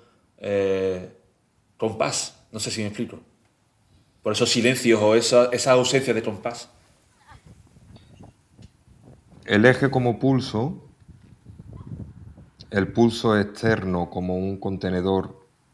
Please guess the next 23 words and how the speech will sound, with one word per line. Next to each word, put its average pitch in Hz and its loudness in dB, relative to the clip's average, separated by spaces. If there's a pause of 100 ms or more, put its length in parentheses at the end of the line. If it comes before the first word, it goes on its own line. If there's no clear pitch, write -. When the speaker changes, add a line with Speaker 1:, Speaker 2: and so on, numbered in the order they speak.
(360)
Speaker 2:
de 92 -8
una 92 -4
discordia 90 -4
técnica, 101 -4 (1900)
los 98 -4
contratiempos 104 -2
tienen 104 -2
relación 92 -4
con 92 -6
el 87 -2
espacio, 101 -4 (880)
siempre, 92 -4 (840)
y 104 -6
también 92 -2
con 95 -2
el 90 0
diafragma. 90 -4 (1900)
El 95 -6
contratiempo 104 -2
existe 113 -2
dentro 104 -2
de 101 -2
ti. - -8